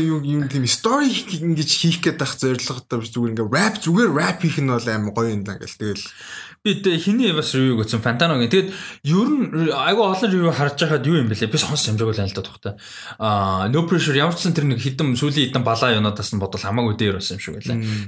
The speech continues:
Speaker 2: Тэр Supermarket, юм, юу, юу, юу, юу, whatever stuff.
Speaker 1: Мгм.
Speaker 2: Тэднээс хамаагүй дээр болсон юм шиг байна лээ. Гэтэ ер нь Welcome to Forever-ыг үзэхгүйг мэдгүй. Би бол ер нь logic надаа starts with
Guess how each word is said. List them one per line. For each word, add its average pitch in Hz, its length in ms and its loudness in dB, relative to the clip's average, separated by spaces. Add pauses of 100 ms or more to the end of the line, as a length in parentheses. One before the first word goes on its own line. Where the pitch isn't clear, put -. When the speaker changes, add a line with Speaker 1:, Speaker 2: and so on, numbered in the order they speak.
Speaker 2:
Тэр 104 80 0
Supermarket, 101 880 -2 (400)
юм, 90 320 -6 (640)
юу, 98 560 -2
юу, 120 160 0
юу, 107 80 2
юу, 110 320 2
whatever 110 320 2
stuff. - 400 0
Speaker 1:
Мгм. 120 320 -6
Speaker 2:
Тэднээс 143 240 2
хамаагүй 139 240 4
дээр 117 240 2
болсон 113 160 2
юм 101 80 0
шиг 104 80 -8
байна 147 240 2
лээ. - 160 -2 (560)
Гэтэ - 480 0 (500)
ер 160 240 4
нь 240 80 4
Welcome 175 320 2
to 143 80 -2
Forever-ыг 123 480 2
үзэхгүйг 87 320 -4
мэдгүй. 90 320 -6
Би 247 80 2
бол 240 160 4 (400)
ер 233 160 4
нь 160 80 -4
logic 233 400 0
надаа 180 560 2
starts 247 480 2
with 226 160 2